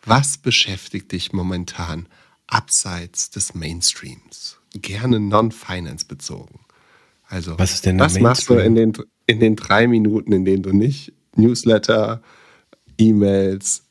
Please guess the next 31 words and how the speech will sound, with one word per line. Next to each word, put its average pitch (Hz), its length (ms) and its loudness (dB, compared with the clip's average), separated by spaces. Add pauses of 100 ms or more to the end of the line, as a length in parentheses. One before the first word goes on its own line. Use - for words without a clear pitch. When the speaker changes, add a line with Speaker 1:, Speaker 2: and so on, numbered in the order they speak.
(160)
Speaker 1:
Telefon, 95 720 2
Social 95 360 0
Media 82 340 -2
machst? - 440 -12 (280)
Speaker 2:
Ich - 100 -12
hab - 140 -14
eigentlich 92 400 -2
grad 107 340 -2
keine 123 320 0
größeren 120 720 0
Hobbys, 113 340 -2
außer 120 360 0
so 120 160 0
zum, 113 440 0
zum 113 220 -2
Kochen. 131 300 -2
Nämlich, 127 300 -2
wenn 123 80 2
ich, 123 120 2 (120)
wann 120 140 0
immer 143 160 0
ich 127 140 -2
nicht 143 120 -2
unterwegs 127 420 -2
bin, 143 260 -2
äh, 127 340 0
koche 123 240 -2
ich 117 120 -8
gerne. 117 280 -2 (880)
Ähm, 110 640 0
aber 98 680 0